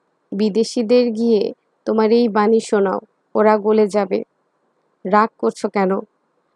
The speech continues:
আমার দিকে তাকাও একটু। বলছি না, আমাকে ছাড়ো, সরো আমার কাছ থেকে। এই যে ছেড়ে দিচ্ছি, পরে কিন্তু ডাকলেও আর ধরবো না। ধরতে হবে না,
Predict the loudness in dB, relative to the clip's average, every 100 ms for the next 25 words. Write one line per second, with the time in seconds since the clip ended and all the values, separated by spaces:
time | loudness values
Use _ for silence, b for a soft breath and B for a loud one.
0 | _ 0 2 2 2 0 2 2 2 2
1 | 2 0 _ -8 -8 _ _ _ _ _
2 | -8 0 2 2 0 0 0 -4 -2 0
3 | -2 -4 -2 0 -2 -4 _ _ _ _
4 | 0 2 4 2 0 -2 -6 -8 -12 -10
5 | -12 -14 _ _ _ _ _ _ _ 4
6 | 4 4 0 -4 0 2 0 -2 -6 -6
7 | -8 -8 _ _ -2 0 0 0 -4 0
8 | 0 2 2 0 -2 0 2 0 -2 -2
9 | -2 0 -2 -4 -8 _ _ _ _ _
10 | _ _ -16 -2 0 0 0 0 0 0
11 | -2